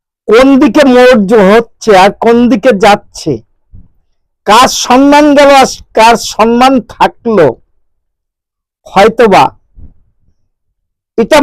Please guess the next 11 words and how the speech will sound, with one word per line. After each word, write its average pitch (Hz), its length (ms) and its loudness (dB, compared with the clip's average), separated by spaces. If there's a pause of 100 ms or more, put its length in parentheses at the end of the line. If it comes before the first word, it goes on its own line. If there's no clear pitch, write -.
মানুষের 294 500 0
কাছে 302 220 0 (160)
পরিষ্কার 262 500 0 (100)
হয়ে 269 260 2
যাবে 262 180 2 (140)
আমার 240 200 0 (160)
ভিডিও 196 240 2 (140)
দেখার 202 300 -2 (120)
পরে। 143 180 -2 (200)
কারণ 208 300 2 (1000)
নিজেদের 302 500 2